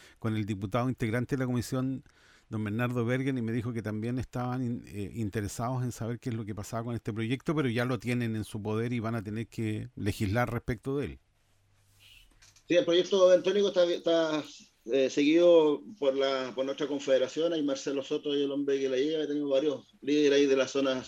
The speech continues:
Speaker 2: sur, sobre todo la décima región, pero recordemos que la décima región es la, la región que tiene más buzos mariscadores y más algueros en, en, en el país. Por lo tanto, es de suma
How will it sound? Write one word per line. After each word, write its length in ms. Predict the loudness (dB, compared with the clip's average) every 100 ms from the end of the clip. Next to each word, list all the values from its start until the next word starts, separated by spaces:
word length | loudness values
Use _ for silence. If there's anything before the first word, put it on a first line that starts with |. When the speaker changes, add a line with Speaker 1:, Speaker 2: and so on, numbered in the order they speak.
| -14 -20 _ -20
Speaker 2:
sur, 460 | -6 0 0 -2 -10 -20 _
sobre 160 | 0 2
todo 120 | 4
la 40 | 4
décima 240 | 6 4
región, 300 | 4 2 0
pero 180 | 2 0
recordemos 440 | 0 0 2 0
que 60 | 2
la 80 | -2
décima 220 | 0 0
región 280 | 0 0 0
es 100 | 0
la, 420 | 0 0 -2 -4
la 160 | -4 -4
región 240 | -2 -2
que 60 | 0
tiene 220 | 0 0
más 200 | 0 0
buzos 680 | -4 -2 -2 -2 -2 -4 -2
mariscadores 680 | -2 -2 -2 0 2 0
y 40 | -2
más 160 | -2
algueros 500 | -4 -4 -2 -2 -2 -6 -6
en, 100 | -8
en, 60 | -6
en 120 | -4 -4
el 100 | 2
país. 320 | 2 2 -2 _ -20 -20 -2
Por 140 | 2
lo 60 | 2
tanto, 240 | 2 0
es 60 | 0
de 80 | 2
suma 460 | 0 0 0 -2